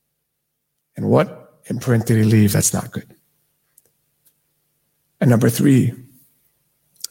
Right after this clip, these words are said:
I want you to pray about participating more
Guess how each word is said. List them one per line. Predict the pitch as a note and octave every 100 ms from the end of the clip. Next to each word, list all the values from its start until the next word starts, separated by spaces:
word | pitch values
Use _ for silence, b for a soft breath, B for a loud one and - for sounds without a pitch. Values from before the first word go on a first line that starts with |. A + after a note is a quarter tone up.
| -
I | C3+
want | C#3 D#3+ D3 -
you | C3 A2
to | A2
pray | - B2 A2+ G2+
about | G#2 A2+ A2+
participating | A#2+ - C#3 - C#3+ C3 B2+
more | A#2 A2+ A2